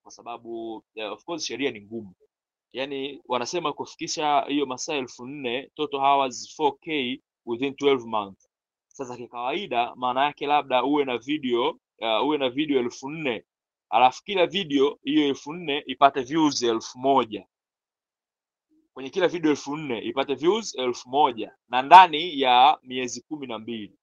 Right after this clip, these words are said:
au uwe na shorts ambazo zitenge-, zitatengeneza views milioni kumi ndani ya siku tisini.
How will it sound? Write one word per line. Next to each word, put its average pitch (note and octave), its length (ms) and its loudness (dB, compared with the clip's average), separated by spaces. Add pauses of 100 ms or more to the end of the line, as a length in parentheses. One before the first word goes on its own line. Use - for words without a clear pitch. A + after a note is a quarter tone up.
au C3+ 480 6
uwe D3+ 200 -2
na C#3 140 -8
shorts - 560 -4 (320)
ambazo C3 300 -2
zitenge-, B2+ 360 -8
zitatengeneza C3 500 -4
views C#3 380 -4
milioni A#2+ 800 -4
kumi G#3 400 -8
ndani C3+ 240 -4
ya B2 80 -8
siku - 280 -18
tisini. B2 680 -16